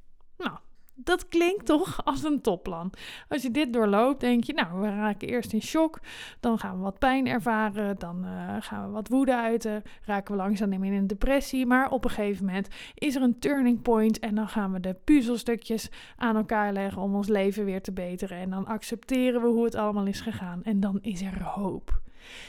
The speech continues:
Ik kan je vertellen, dit gaat zelden tot nooit misschien wel in deze zeven fases. Mijn ervaring is,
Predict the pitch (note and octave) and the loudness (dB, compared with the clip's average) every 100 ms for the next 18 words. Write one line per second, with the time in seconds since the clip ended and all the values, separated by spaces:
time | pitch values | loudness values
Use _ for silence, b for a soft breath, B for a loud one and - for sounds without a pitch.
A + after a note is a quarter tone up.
0 | B B - - D4+ D#4+ E4+ F#4 F4+ D#4+ | B B -8 -6 -2 0 0 0 0 -2
1 | - F3 - C#4+ - - - - - B | -2 -6 -8 -16 -12 -10 -12 -16 -10 B
2 | B B B B A3+ A3 C#4 F#4 - - | B B B B -2 4 4 2 -4 -16
3 | - - - A#3+ A3 - - - - - | -18 -14 0 2 2 -2 -18 -20 -14 -6
4 | G3 E3+ F#3+ A3 D4+ E4 C4+ D4+ G4+ - | -4 -2 4 6 6 6 4 2 0 -2
5 | - - B B B B - - C4+ - | -6 -10 B B B B -6 -2 0 4
6 | G#3 G#3+ G3 A#3 E4+ - D4 C#4 - C4+ | 6 6 6 6 4 0 -4 -4 0 2
7 | A#3+ A3 G3 G3 - B B B - B3+ | 2 2 2 -2 -6 B B B 0 4
8 | G#3+ G3 F#3+ F#3+ G3 F#3 F3 F3 - E3 | 6 6 4 0 -2 -4 -4 -4 -8 -8
9 | D#3+ E3+ - C#3+ - - B B B B | -8 -12 -14 -14 -16 -18 B B B B
10 | B B - G#3+ A3+ D#4 - C#4+ C4 C4 | B B -10 2 4 4 2 0 4 4
11 | B3 A3+ A3 B3+ - - | 6 4 4 0 -6 -14